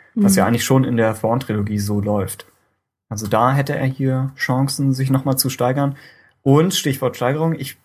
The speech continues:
Speaker 1: fand, dass Choices of One damals besser war als sein Vorgänger. So, das wären ja die beiden Bücher von ihm, die wirklich, wo er ein Standalone geliefert hat und dann gesagt hat, ich hab noch eine weitere Idee zu diesen Figuren. Und in dem Fall war die zweite Idee tatsächlich stärker als die erste.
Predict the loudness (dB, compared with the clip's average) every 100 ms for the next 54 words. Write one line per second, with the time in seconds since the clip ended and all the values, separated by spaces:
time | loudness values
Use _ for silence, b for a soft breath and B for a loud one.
0 | _ _ -6 0 2 2 -4 _ 0 0
1 | -2 -8 -2 0 0 -4 -6 -6 -6 -2
2 | -2 -2 -2 -4 -2 -4 -4 -4 -6 b
3 | b b _ -2 0 0 0 0 0 0
4 | 0 -4 -4 -6 -6 -6 -4 -2 -4 -8
5 | -10 -16 _ _ _ -10 -8 0 2 4
6 | 2 0 0 0 -2 0 -2 -4 -6 -8
7 | -8 -10 -8 -8 -10 -16 _ _ _ _
8 | -4 -2 2 2 2 2 2 2 -2 -2
9 | -2 -2 -4 -6 -4 -4 -4 -4 -4 -2
10 | -4 -4 0 0 0 -4 -2 -2 -4 -6
11 | -4 -4 -4 0 2 0 -2 B B -10
12 | -6 -2 0 0 0 2 2 0 -2 -2
13 | -2 -4 -4 -4 -4 -4 -4 -6 -2 0
14 | 0 -2 -2 -2 -2 -2 -4 -8